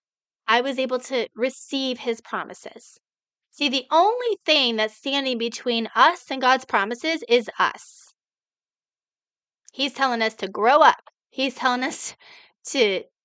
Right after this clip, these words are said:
to be brave, to be courageous, to be strong, to stand firm, to not compromise, to not succumb to the ways of the world,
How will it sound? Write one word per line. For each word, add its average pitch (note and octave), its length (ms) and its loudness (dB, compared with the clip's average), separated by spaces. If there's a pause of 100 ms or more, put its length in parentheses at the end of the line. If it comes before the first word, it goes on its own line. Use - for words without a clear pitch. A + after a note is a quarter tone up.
(220)
to B3 100 -2
be C4 240 0
brave, A#3+ 540 2
to G3+ 120 -6
be C4+ 200 0
courageous, B3+ 760 -2
to - 100 -8
be C#4 220 -2
strong, A#3+ 760 -4 (1120)
to A3+ 60 -18
stand D4+ 520 -4 (280)
firm, A#3+ 560 -2 (1000)
to B3 100 -4
not D4 320 4 (340)
compromise, A#3+ 1160 -4 (1500)
to B3+ 120 -10
not C4+ 280 2
succumb D#4+ 580 -2
to C#4+ 120 -6
the A3+ 100 0
ways C#4+ 320 -2
of A#3 100 -6
the G#3+ 120 -2
world, C4+ 640 0